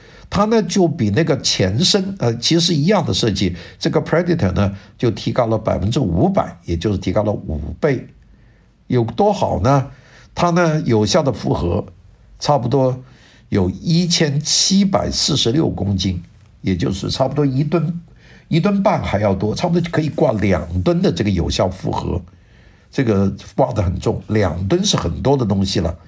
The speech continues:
并且呢，它这个内部的弹仓可以挂一部分，另面，另-，呃，另外呢，它有外挂，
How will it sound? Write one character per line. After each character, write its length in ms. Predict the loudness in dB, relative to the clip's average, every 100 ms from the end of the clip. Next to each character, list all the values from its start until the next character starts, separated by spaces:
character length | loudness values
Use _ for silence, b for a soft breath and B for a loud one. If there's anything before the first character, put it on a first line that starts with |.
| b b b b b b -4
并 220 | 0 2 2
且 160 | 2
呢， 280 | 2 2 0 B B B 0
它 200 | 2 0 -8 b b b
这 160 | 0 2
个 440 | 4 4 2 0 -4
内 320 | 0 2 2 2
部 220 | 2 2
的 100 | 2
弹 260 | 0 0
仓 300 | 0 0 0
可 100 | 0
以 80 | -2
挂 260 | 0 0 2
一 100 | 2
部 140 | 0
分， 120 | -2 0
另 180 | 0 2
面， 240 | 2 -2 -2
另-， 200 | -2 -2 -8 -20 b b b _
呃， 340 | 2 2 0 -2
另 220 | 0 2 4
外 160 | 2
呢， 120 | 0 0
它 220 | 0 2
有 140 | 2
外 260 | 2 0 0
挂， 340 | -2 -2 -4